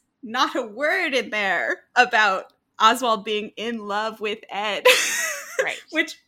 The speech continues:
Speaker 1: feels like a pretty meaningful part. It's just best friends, best friends, best friends, which they are.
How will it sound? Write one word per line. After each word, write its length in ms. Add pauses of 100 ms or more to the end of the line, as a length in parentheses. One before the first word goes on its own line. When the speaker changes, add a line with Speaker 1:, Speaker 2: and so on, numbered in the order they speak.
Speaker 1:
feels 320
like 160
a 80
pretty 320
meaningful 560
part. 260
It's 160
just 240
best 220
friends, 280
best 280
friends, 340
best 300
friends, 580
which 220
they 100
are. 300